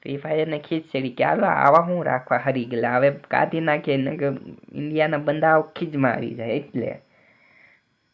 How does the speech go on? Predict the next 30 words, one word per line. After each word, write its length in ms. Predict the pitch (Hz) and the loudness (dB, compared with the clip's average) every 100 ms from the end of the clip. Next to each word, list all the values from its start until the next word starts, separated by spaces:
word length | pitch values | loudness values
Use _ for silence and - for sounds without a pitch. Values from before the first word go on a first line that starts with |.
| _ | _
તો 60 | 143 | -14
બંદા 540 | 135 139 147 151 156 | -10 -8 -4 -4 -4
બધાય 380 | 147 143 147 151 | -4 -4 -2 -2
કપડાં 480 | 151 147 - 156 180 - | -2 -4 0 0 0 -2
પહેલાના 520 | 156 143 131 120 110 | 0 2 2 0 -4
છે, 160 | - 127 | -6 -6
આપણે 340 | 131 131 123 | -6 -4 -4
છે, 240 | 127 127 | -2 -6
પહેલા 340 | 131 139 135 143 | -6 -4 0 2
ઇન્ડિયામાં 580 | 135 139 143 147 147 147 | 2 0 0 0 0 0
હતા, 120 | 160 | -2
હતા 160 | 156 | -2
ને 80 | 151 | -2
આ 200 | 127 127 | 2 2
જો 200 | 127 120 | 2 -2
ગાડીની 600 | 117 123 131 147 151 147 | 0 0 2 0 -4 -6
સ્કિન, 320 | 143 156 165 | -8 -10 -6
આ 140 | 151 139 | -4 -2
કતાનાની 680 | 139 139 135 127 120 120 120 | 0 0 -2 -2 -4 -6 -8
સ્કિન, 280 | - 131 | -8 -8
ઈ 200 | 131 135 | -6 -4
નવું 380 | 135 131 131 123 | -4 -4 -6 -8
છે 180 | - 120 | -8 -10
બધુંય. 420 | - 117 117 110 135 _ _ _ _ _ _ _ _ _ _ _ _ _ _ _ _ _ _ _ _ _ _ _ _ _ | -8 -10 -8 -12 -12 _ _ _ _ _ _ _ _ _ _ _ _ _ _ _ _ _ _ _ _ _ _ _ _ _
આમાંય 280 | 139 135 135 | -14 -12 -8
કાંઈ 200 | 135 135 | -4 -4
નથી 300 | 139 147 160 | -4 -6 -2
આવ્યું 340 | 151 147 135 131 | 0 0 -6 -6
ને? 140 | 139 - 131 | -10 -14 -10
નહીં. 400 | 123 127 139 | -8 -8 -10